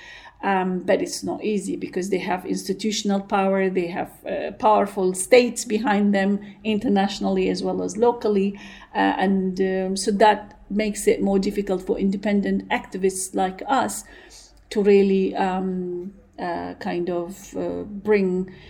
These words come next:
these differences into light.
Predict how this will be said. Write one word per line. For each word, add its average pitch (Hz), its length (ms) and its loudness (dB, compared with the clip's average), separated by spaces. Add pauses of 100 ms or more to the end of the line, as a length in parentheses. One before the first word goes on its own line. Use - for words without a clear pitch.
(160)
these 196 460 2
differences 185 760 -2
into 196 360 -2
light. 170 580 -4